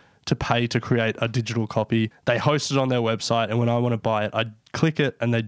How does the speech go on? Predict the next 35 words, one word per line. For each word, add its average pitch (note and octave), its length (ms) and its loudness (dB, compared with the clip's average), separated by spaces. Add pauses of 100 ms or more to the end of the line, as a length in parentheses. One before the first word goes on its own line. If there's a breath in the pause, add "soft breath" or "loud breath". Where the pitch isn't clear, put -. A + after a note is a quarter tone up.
(140)
deliver A#2+ 360 2
it - 140 -4
digitally A2+ 500 -2
to - 120 -8
my A2 160 0
Kindle. A2 420 -2 (140)
And C#3 160 2
so C#3+ 320 2
the C3+ 100 0
unit C#3+ 400 0
economics C3+ 500 -2
for - 140 -6 (180)
Amazon C3+ 760 0
of A#2 140 -2
selling A#2+ 240 2
digital C3 400 0
books A2 260 -4
is - 180 -4
just - 220 -2
so A#2+ 460 2
much A2+ 300 -2
better A2 200 2
because A2+ 480 -4 (100)
there's B2 460 0
next C3+ 280 0
to D3+ 40 2
no B2 180 2
incremental A#2 560 -2
cost - 480 -4
for - 140 -2
every A#2 380 0
digital A#2+ 320 2
book - 260 -4
they A2 160 0
sell. G#2 500 -4